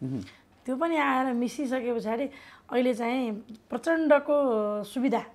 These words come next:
Speaker 2: प्रचण्डलाई जो असुविधा हुन्छ त्यो, त्यो मात्रै प्रतिपक्षमा पुग्छ। यो,
Speaker 1: मह्म।
Speaker 2: यो पछिल्लो राजनीतिले चाहिँ, दुई वर्षदेखिको राजनीतिले चाहिँ,
Speaker 1: मह्म।
Speaker 2: अ, प्रचण्डले जसलाई लात हानिदिन्छन् नि, "अब तिमीसँग सहकार्य गरिदिनु हुन्छ", त्यो प्रतिपक्षमा पुग्छ।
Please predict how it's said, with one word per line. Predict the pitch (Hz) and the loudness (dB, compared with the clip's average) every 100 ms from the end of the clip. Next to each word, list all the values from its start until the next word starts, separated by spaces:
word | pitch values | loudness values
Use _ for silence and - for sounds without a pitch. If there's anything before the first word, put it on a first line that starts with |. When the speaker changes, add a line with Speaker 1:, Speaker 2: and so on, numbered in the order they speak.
| - | -10
Speaker 2:
प्रचण्डलाई | 240 233 320 311 302 | -6 2 8 10 10
जो | 220 | 8
असुविधा | 262 247 277 269 240 | 2 2 -2 0 0
हुन्छ | 214 | 0
त्यो, | 302 - | -4 -4
त्यो | 226 220 302 | -6 0 2
मात्रै | 294 320 | 2 2
प्रतिपक्षमा | 240 233 202 208 202 | -2 -2 -4 -4 -8
पुग्छ। | 196 185 196 - _ | -8 -12 -12 -18 _
यो, | 214 | -6
Speaker 1:
मह्म। | 123 107 - - - | -4 -6 -14 -20 -8
Speaker 2:
यो | 214 | -6
पछिल्लो | 208 226 240 233 | -4 -4 0 2
राजनीतिले | 202 202 202 196 | 2 0 -4 -6
चाहिँ, | 190 214 | -6 -6
दुई | 202 | -6
वर्षदेखिको | 196 196 190 202 | -6 -10 -12 -10
राजनीतिले | 208 196 196 220 190 | -10 -10 -8 -8 -8
चाहिँ, | 285 - - | -10 -12 -10
Speaker 1:
मह्म। | 113 127 139 220 | -8 -8 -12 -10
Speaker 2:
अ, | 202 | -10
प्रचण्डले | 196 233 233 240 233 | -6 -4 -2 0 0
जसलाई | 214 220 | 0 -2
लात | 190 175 247 233 | -2 2 4 4
हानिदिन्छन् | 220 233 220 240 | 4 4 2 2
नि, | 269 | 2
"अब | 226 | 0
तिमीसँग | 214 233 208 214 | 0 -4 -4 -6
सहकार्य | 202 233 220 220 196 | -6 -4 -4 -2 -4
गरिदिनु | 202 208 208 | -2 -4 -4
हुन्छ", | 208 202 | -8 -8
त्यो | 247 | -8
प्रतिपक्षमा | 214 226 202 220 | -6 -8 -8 -8
पुग्छ। | 214 226 208 | -8 -10 -10